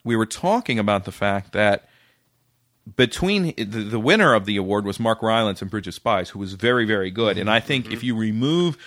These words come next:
Speaker 1: Mark Rylance from Bridge of Spies, it is not nearly as strong a picture. I mean,
Speaker 2: Mm-hmm.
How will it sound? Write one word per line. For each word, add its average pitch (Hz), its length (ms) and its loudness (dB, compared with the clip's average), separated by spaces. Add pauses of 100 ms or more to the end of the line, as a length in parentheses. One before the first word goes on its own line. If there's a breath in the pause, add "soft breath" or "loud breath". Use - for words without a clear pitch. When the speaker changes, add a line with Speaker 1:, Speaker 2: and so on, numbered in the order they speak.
(240 loud breath)
Speaker 1:
Mark 131 260 2
Rylance 135 360 2
from 107 100 -4
Bridge 104 220 -4
of 95 80 -6
Spies, 104 440 2
it 104 140 -4
is 101 160 -2
not 123 400 2 (220 loud breath)
nearly 135 440 4
as 113 80 0
strong 123 320 2
a 98 40 2
picture. 90 500 0
I 95 80 6
mean, 107 220 8
Speaker 2:
Mm-hmm. 98 80 -6